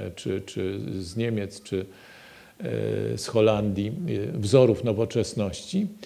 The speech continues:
i będzie was traktowała jako takie miejscowe bydło, które trzeba podnieść, y, do jakiegoś przyzwoitszego poziomu życia. Nie z wami, tylko dla was. I to jest istota,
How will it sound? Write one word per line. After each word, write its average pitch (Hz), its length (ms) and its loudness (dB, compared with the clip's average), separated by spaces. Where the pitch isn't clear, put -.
i 220 140 2
będzie 185 420 8
was 160 300 4
traktowała 151 720 6
jako 143 320 4
takie 147 300 2
miejscowe 143 540 4
bydło, 131 360 6
które 127 280 2
trzeba 123 420 2
podnieść, 107 840 0
y, 110 320 0
do 107 260 2
jakiegoś 107 640 -2
przyzwoitszego 107 760 2
poziomu 107 480 2
życia. 92 400 -2
Nie 156 240 8
z 123 120 4
wami, 123 440 4
tylko 185 340 4
dla 143 240 8
was. - 440 -12
I - 100 -6
to 117 200 0
jest 151 300 0
istota, 107 760 -2